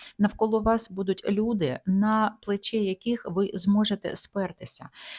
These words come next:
Максимальну увагу вам треба буде приділити вашій фінансовій сфері і сфері вашого особистого життя.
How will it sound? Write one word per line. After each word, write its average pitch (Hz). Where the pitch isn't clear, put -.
Максимальну 247
увагу 226
вам 226
треба 214
буде 190
приділити 202
вашій 202
фінансовій 196
сфері 139
і 123
сфері 247
вашого 190
особистого 185
життя. 170